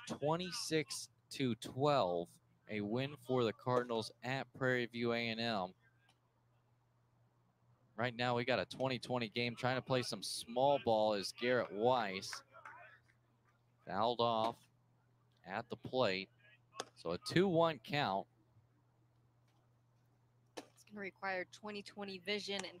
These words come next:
Speaker 2: focus from Weston Walls here to, again, command this ball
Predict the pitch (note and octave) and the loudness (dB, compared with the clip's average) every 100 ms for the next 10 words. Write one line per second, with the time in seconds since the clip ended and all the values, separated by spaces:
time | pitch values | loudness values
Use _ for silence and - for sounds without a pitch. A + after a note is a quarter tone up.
0 | - G3 F#3+ F#3+ F3+ - F3+ F3+ F#3 - | -10 -8 -6 -8 -10 -12 -14 -8 -8 -8
1 | F#3 F3+ F3 F#3 F#3+ F#3 - F3+ E3+ E3+ | -14 -12 -8 -6 -6 -8 -8 -4 -2 -4
2 | E3+ _ _ _ _ _ _ _ _ _ | -6 _ _ _ _ _ _ _ _ _
3 | _ _ - - F3+ F#3+ F#3 - G3+ G3 | _ _ -12 -10 -12 -10 -10 -10 -12 -4
4 | G#3 G3+ G#3 G3 F#3 - G3+ G3+ F3+ F3 | -2 -2 -4 -6 -6 -4 0 2 2 0